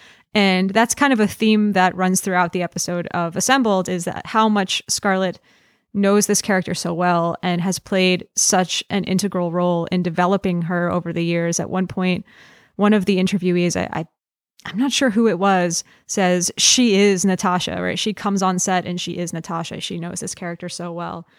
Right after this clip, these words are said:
So that was really beautiful to me. And friend Daniel,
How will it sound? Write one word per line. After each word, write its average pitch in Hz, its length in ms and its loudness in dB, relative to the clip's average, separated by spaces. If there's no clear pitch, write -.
So 262 160 0
that 262 120 4
was 247 140 -2
really 240 160 0
beautiful 190 360 -6
to - 120 -10
me. 180 280 -4
And 196 240 0
friend 254 240 2
Daniel, 208 460 0